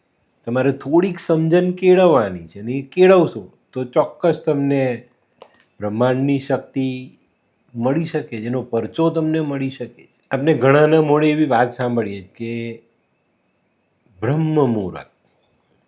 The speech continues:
બ્રહ્મ મુહૂર્ત એટલે શું? બ્રહ્મ મુહૂર્ત એટલે સવારે ત્રણથી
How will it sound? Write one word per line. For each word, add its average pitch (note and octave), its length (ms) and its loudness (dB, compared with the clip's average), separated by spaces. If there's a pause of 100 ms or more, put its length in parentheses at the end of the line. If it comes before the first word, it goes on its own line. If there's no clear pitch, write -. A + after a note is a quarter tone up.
(680)
બ્રહ્મ F3 420 2
મુહૂર્ત F3 380 4
એટલે A2 300 -2
શું? - 480 -20
બ્રહ્મ B2+ 400 2
મુહૂર્ત B2+ 380 0
એટલે C3 300 -4
સવારે A#2+ 560 2
ત્રણથી C#3+ 1080 -2